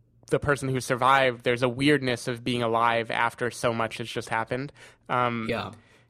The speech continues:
Speaker 1: this gives us that, like, it, it lets us see what, uh, Miles Teller's character would be grappling with.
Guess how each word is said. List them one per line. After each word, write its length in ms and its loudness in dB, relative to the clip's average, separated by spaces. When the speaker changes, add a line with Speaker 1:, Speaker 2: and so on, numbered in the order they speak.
Speaker 1:
this 240 2
gives 260 2
us 180 4
that, 400 0
like, 220 0
it, 140 2
it 120 2
lets 260 2
us 120 0
see 340 0
what, 400 0
uh, 260 2
Miles 340 2
Teller's 340 0
character 440 0
would 140 -2
be 80 -2
grappling 460 0
with. 260 -2